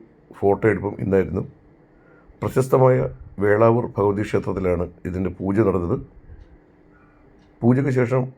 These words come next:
ഞങ്ങൾ ആർട്ടിസ്റ്റുകളെല്ലാം അവിടെ എത്തിച്ചേർന്നിരുന്നു. ഡാൻസ് ടീം ഉണ്ടായിരുന്നു, ഒരു സ്കിറ്റ് ടീം ഉണ്ടായിരുന്നു, എല്ലാവരും ഉണ്ടായിരുന്നു. പ്രശസ്തനായ സ്റ്റിൽ ഫോട്ടോഗ്രാഫർ സാബു കമലാണ് നമ്മുടെ ബ-, ഷോക്കാർഡിന് വേണ്ടിയിട്ടുള്ള ഫോട്ടോ എടുത്തത്. ഒരു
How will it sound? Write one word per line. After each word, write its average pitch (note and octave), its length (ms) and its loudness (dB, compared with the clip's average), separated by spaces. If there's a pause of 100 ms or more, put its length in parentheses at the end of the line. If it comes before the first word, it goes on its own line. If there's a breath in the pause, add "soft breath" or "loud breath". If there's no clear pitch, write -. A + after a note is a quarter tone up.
(100)
ഞങ്ങൾ G#2+ 200 2 (300)
ആർട്ടിസ്റ്റുകളെല്ലാം G#2+ 640 0 (120)
അവിടെ F#2+ 200 0
എത്തിച്ചേർന്നിരുന്നു. F#2+ 560 -4 (600 soft breath)
ഡാൻസ് G2 280 2
ടീം G#2 120 -2
ഉണ്ടായിരുന്നു, G2+ 480 -2
ഒരു F2+ 140 -6
സ്കിറ്റ് F2 340 -12
ടീം G2 140 -4
ഉണ്ടായിരുന്നു, F2+ 400 -6 (120)
എല്ലാവരും G2 300 0
ഉണ്ടായിരുന്നു. G2 340 0 (1000 soft breath)
പ്രശസ്തനായ A#2 500 4 (420)
സ്റ്റിൽ A2+ 220 0 (100)
ഫോട്ടോഗ്രാഫർ G2+ 600 0 (240)
സാബു G#2 300 2
കമലാണ് G#2 340 2 (180)
നമ്മുടെ F#2 260 -2 (760)
ബ-, F#2+ 220 0
ഷോക്കാർഡിന് G2 360 0
വേണ്ടിയിട്ടുള്ള F2+ 340 -4 (160)
ഫോട്ടോ F#2 240 -4
എടുത്തത്. F#2 240 -6 (2000 soft breath)
ഒരു A#2 120 4